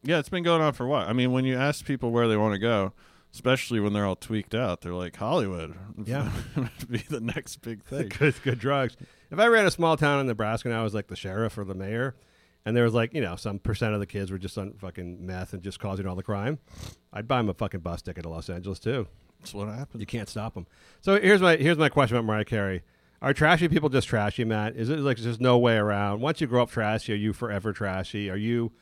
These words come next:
Speaker 2: Mariah Carey grew up really trashy.
Speaker 1: Yeah, I think there's a culture of trashiness. I, I'm sure her assistant is trashy. Uh, I, I think that,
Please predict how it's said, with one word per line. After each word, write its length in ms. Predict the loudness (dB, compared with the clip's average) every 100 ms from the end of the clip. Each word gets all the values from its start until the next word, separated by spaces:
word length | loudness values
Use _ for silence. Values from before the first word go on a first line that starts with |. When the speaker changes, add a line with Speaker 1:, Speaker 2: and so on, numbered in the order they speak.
| _ _
Speaker 2:
Mariah 240 | -2 0 2
Carey 240 | 2 0
grew 180 | 0 -4
up 80 | -4
really 200 | -4 -6
trashy. 580 | -8 -12 -10 -10 -10 -12 -16 -20 _ _ -2
Speaker 1:
Yeah, 180 | 0
I 80 | 2
think 160 | 0 0
there's 180 | -2 -2
a 60 |
culture 440 | -4 -6 -6 -6 -10
of 100 | -10
trashiness. 840 | -10 -8 -8 -8 -6 -6 -6 -4
I, 120 | -4 -4 -6 -2
I'm 120 | -2
sure 260 | -2 0 2
her 120 | 2
assistant 640 | 0 -4 -8 -6 -6 -6 -6
is 160 | -10
trashy. 840 | -8 -4 -2 -4 -4 -4 -2 -4 -6
Uh, 380 | -8 -6 -4 -6 -8 _ -20 _ _ _ _ -8
I, 200 | -4 -4 -4
I 140 | -6
think 440 | -6 -4 -4 -4 -4
that, 280 | 0 0